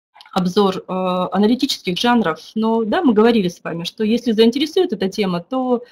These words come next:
вполне можем к ней вернуться в рамках уже другого вебинара.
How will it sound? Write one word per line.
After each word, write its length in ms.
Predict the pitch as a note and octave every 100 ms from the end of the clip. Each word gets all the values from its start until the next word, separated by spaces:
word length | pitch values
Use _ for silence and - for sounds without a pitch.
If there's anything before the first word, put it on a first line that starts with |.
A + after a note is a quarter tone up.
| _ _
вполне 280 | - C4 E4
можем 280 | C#4 A3+ G#3
к 60 | C4+
ней 120 | B3+
вернуться 440 | G3+ B3 C#4 -
в 40 | G3+
рамках 240 | B3 F#3
уже 120 | G3
другого 380 | F#3 G#3+ A#3+ F#3
вебинара. 720 | E3+ F3 F#3+ F#3+ E3 D#3 -